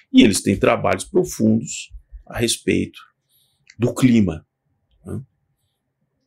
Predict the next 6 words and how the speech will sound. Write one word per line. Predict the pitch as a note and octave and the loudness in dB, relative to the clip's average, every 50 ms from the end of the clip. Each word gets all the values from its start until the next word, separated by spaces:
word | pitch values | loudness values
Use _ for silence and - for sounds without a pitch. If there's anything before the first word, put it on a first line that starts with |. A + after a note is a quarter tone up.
| _ _ - | _ _ -10
Da | - - | -10 -8
mudança | F2 F2+ F2+ - - G#2 G#2+ G#2+ A2 A2+ A2+ - - - - - - F2+ | -2 4 6 8 10 10 10 10 10 10 10 10 10 10 10 10 10 8
climática, | F#2+ - - F2+ E2+ E2 - G2 - - - - - - - - - - _ _ _ _ _ _ | 6 4 2 -4 -4 -4 -6 -8 -10 -10 -8 -8 -8 -8 -8 -12 -14 -14 _ _ _ _ _ _
tá | - - | -14 -10
certo? | - - - - - - | -8 -6 -8 -8 -8 -6
Então, | - A2+ A2 F3 F3 F3 F3 F3 E3+ - | -6 0 4 4 4 4 4 -2 -8 -14